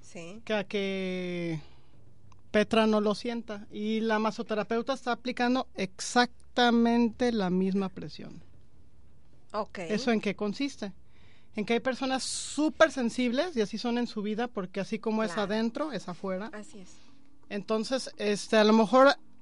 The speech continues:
Speaker 2: yo a veces ya ni les pregunto qué presión les gusta, porque eso es tan relativo, subjetivo y personal,
Speaker 1: Sí.
Speaker 2: que la verdad, mejor ya a la hora que le ponga las manos encima, les digo si más suave o más
Speaker 1: Sí.
Speaker 2: profundo.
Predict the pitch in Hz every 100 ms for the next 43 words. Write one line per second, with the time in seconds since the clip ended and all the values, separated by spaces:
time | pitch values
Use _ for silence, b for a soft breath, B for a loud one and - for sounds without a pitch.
0 | - 208 262 285 285 277 285 285 277 233
1 | 247 220 - 254 262 254 262 254 226 240
2 | 240 269 330 - b b b b b -
3 | 220 277 254 285 - 262 277 311 294 226
4 | 247 240 269 - 202 214 180 208 226 226
5 | 185 175 160 156 156 175 165 - - -
6 | 202 202 196 208 254 247 - b b b
7 | 202 240 240 247 240 254 262 254 208 202
8 | - 233 262 269 240 233 247 233 226 -
9 | 233 269 370 - 202 196 214 233 240 233
10 | 208 190 190 - 208 214 226 202 175 175
11 | 175 185 - - - - - 190 226 226
12 | 220 180